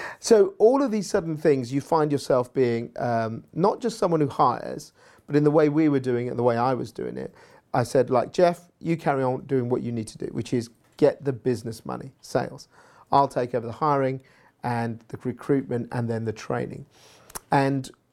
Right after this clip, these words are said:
when you do it yourself, it is very stressful. You have to make allowances for what is happening.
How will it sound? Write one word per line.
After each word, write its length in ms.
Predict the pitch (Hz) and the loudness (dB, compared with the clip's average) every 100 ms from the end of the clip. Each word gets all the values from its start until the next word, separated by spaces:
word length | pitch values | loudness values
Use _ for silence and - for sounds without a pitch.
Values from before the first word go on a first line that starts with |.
| _ - | _ 2
when 200 | 147 147 | 2 2
you 80 | |
do 160 | 143 208 | 2 2
it 120 | 220 | 2
yourself, 540 | 156 151 170 170 175 _ | 0 0 0 0 -2 _
it 100 | - | -4
is 180 | 147 139 | 0 0
very 220 | 120 113 | 0 -4
stressful. 680 | 110 - 127 - - - - - - - _ | -4 -10 -10 -12 -12 -10 -12 -18 -20 -20 _
You 160 | 135 123 | 0 4
have 260 | 156 160 | 2 2
to 140 | - 143 | -2 -4
make 340 | 135 131 131 - | -2 -4 -4 -6
allowances 580 | 127 123 120 113 120 | -4 -2 -4 -6 -12
for 140 | - 123 | -6 -6
what 480 | 123 120 - - - _ _ | -2 -2 -2 -10 -20 _ _
is 100 | 131 | -6
happening. 380 | 185 - 131 | -4 -4 -8